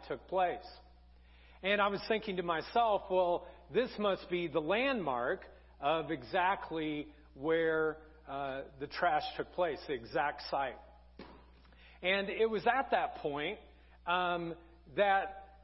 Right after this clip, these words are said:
you know, people are just very, very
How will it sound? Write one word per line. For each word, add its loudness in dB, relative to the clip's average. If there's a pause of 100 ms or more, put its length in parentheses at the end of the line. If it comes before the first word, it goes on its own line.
(600)
you 0
know, 2 (1300)
people 0
are 4
just 0 (680)
very, 4
very 0